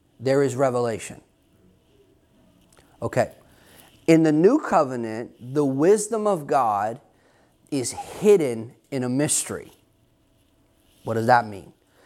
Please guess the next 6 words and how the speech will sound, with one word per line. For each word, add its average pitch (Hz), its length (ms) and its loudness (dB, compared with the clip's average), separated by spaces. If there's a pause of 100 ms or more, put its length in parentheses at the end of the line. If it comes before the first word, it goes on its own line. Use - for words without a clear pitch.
(220)
That 165 260 2
means 160 420 -2
that 135 360 -4
it, 139 300 -8
I 147 200 2
need 156 440 0